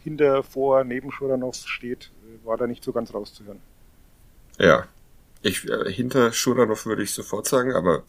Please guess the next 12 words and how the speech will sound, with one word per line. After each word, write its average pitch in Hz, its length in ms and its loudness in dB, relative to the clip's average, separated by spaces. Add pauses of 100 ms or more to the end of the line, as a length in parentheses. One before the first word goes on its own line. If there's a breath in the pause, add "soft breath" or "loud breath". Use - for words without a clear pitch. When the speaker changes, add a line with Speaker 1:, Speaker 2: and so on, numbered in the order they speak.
(120)
Speaker 2:
vielleicht - 360 -8
auch 113 140 -2
noch 113 160 -4
hinter 117 260 -4
ein, 101 160 0
zwei 85 240 0
anderen. 104 400 -2
Das 107 200 -6
ist 120 160 -4
Speaker 1:
Mhm. 113 40 -2
Speaker 2:
dann, 107 240 0 (1000 loud breath)
ähm, 95 400 -2